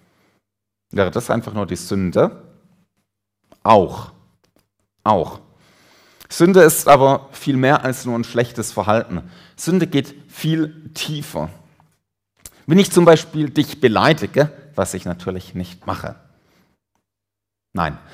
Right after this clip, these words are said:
dann, ähm, wäre das ein Symptom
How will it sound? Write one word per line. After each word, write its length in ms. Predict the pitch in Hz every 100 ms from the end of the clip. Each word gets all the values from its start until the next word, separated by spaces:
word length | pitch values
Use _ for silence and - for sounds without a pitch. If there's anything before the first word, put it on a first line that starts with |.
| - - -
dann, 300 | 123 131 143 -
ähm, 380 | 139 135 139 135 - -
wäre 280 | 131 143 147
das 180 | 143
ein 80 | 147
Symptom 840 | 139 147 131 - 165 170 147 90